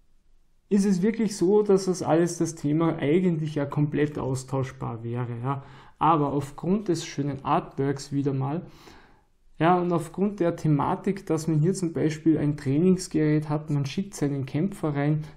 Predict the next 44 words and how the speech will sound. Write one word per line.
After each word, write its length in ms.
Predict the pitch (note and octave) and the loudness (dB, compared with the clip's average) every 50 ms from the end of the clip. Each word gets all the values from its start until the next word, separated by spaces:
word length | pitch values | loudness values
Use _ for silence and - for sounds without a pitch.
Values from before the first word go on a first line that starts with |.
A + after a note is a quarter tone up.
| - - - | -20 -2 0
der 160 | D3+ C3 A#2+ | 0 0 2
erhöht 480 | C#3 C#3 C3 C3 C3 D3+ F#3 F#3+ - - | 0 0 0 2 2 2 2 2 0 -4
einen 380 | - C#3 D3 D#3+ F3 E3 D3+ | -4 -2 0 0 0 0 0
seiner 380 | D3+ - C#3 C3+ C3 B2 A#2+ B2 | -2 -2 -2 -2 -2 -2 -4 -4
Werte. 500 | B2+ C#3+ F3 F#3 - - D3 D3 D3 - - - - - - - - - | -4 -4 -4 -4 -4 -4 -4 -4 -4 -6 -12 -20 -20 -20 -20 -16 -6 -2
Ähm, 160 | D#3 D3+ D3+ - - - - | -2 -2 -2 -4 -10 -10 -6
das 220 | - E3+ D#3+ - | -4 -4 -4 -2
Ganze 360 | - C3 D3 F#3 F#3+ - C4 B3 | -2 0 0 0 0 -2 -6 -6
kommt 340 | - - D3+ G3 - - | -4 -4 -4 -4 -2 -2
da 60 | G3+ F#3+ | -4 -4
schon 300 | - E3 F3+ F#3+ F#3+ E3+ | -2 -4 -4 -4 -2 -2
irgendwie 360 | F3+ F#3+ G3 F#3+ F3+ F#3+ F#3 | 0 0 0 0 0 -2 -4
thematisch 680 | - - - D#3 C#3 C3+ C#3+ D#3 D3+ - C#3+ C3 - | -4 -4 -2 -2 -2 -2 -2 -4 -4 -6 -6 -6 -2
rüber 360 | C3+ C#3+ D#3+ F#3+ A3+ A#3+ A#3+ - - - - - | 0 0 0 2 0 -2 -2 -4 -8 -16 -6 -2
und 80 | D#3+ | 0
macht 280 | D#3+ D#3+ D#3 D#3 - D#3+ | 0 0 -2 -2 -2 -4
auch 100 | C#3 - | -4 -4
Spaß. 480 | - - - C3 A#2+ - F3+ G3 - - - - - | -6 -12 -12 -10 -8 -8 -8 -8 -10 -12 -18 -14 -6
Und 100 | E3+ E3 | -4 -4
vor 260 | D3+ - - - - D3 | -4 -4 -8 -6 -4 0
allem 300 | C#3+ E3+ G#3 A3+ G3+ F#3 | 2 2 2 2 0 0
dann 180 | E3 E3 D#3+ | 0 2 2
der 160 | D3 C#3+ C#3 | 2 0 0
Kampfmodus, 800 | C#3+ - C#3+ F3+ A#3 - - - C#3 C3+ C3+ C#3+ D#3 F3 F#3+ - - - - - - - - | -2 -2 -2 -2 -2 -2 -4 -4 -4 -2 -2 0 0 -2 -2 -4 -8 -16 -20 -20 -18 -4 -2
ja, 80 | D3+ | -2
das 220 | D#3 D3+ C#3 C#3 F3+ | 0 0 -2 -2 0
ist 60 | G3 | 2
natürlich 440 | G3+ F#3 D3+ D3+ E3 E3 D#3+ - - | 4 4 6 6 6 6 6 2 -4
abstrakt 480 | - - - - C3 C#3 D3 - - | -6 -6 -10 -10 -8 -8 -8 -10 -6
gemacht, 380 | - C#3 C3 C3 C3+ D3+ D3+ - - - - - - - - - | -2 0 2 2 2 0 -2 -6 -12 -18 -20 -20 -20 -20 -18 -6
aber 420 | - D3+ C#3 C3+ C#3 C#3+ C#3+ C#3+ - - - - - | -4 0 2 2 2 2 0 -2 -4 -10 -16 -8 -6
ich 100 | C#3+ C3 | -6 -6
finde 300 | - - F#3+ G#3 G#3+ G3 | -2 0 0 0 2 0
das 200 | - D#3+ D#3+ - | 0 -2 0 -2
mit 140 | D#3 D3+ C#3 | -4 -2 0
dem 220 | C#3 C3+ C3 C#3+ | 2 2 2 4
Würfeln, 400 | G3 A#3+ A#3 - - A3 G3+ F#3 | 2 2 0 0 0 2 4 4
mit 160 | E3+ - - | 4 2 0
den 80 | D3+ C3+ | 0 0
Symbolen 520 | C3 - C3 - - C#3 D#3 F#3+ G#3+ G3+ | 0 -2 -4 -2 2 4 4 4 4 4
abgleichen 600 | E3+ D#3+ D#3 - - C#3+ C#3 C#3+ D3+ D3+ - D3 | 0 -2 -4 -4 -6 -2 -2 -2 -2 -2 -4 -6
und 80 | C3+ C3 | -6 -6
so, 220 | - - D3+ E3 | -6 -8 -8 -6
das, 380 | - C#3 C3 - - - - | -6 -6 -6 -6 -10 -12 -14